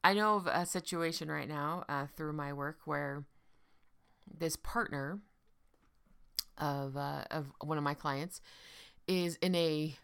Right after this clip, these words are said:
quote, "relationship" with someone who doesn't speak the same language they do.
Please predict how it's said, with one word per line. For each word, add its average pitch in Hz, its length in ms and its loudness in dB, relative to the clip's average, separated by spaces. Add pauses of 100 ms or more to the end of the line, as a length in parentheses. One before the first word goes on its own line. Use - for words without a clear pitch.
(100)
quote, 180 400 6
"relationship" 160 840 2
with 147 140 -4
someone 151 260 -2
who 151 120 -2
doesn't 143 320 -2
speak - 240 -6
the 151 100 -4
same 151 280 -2
language 139 560 -4
they 107 120 -10
do. - 300 -10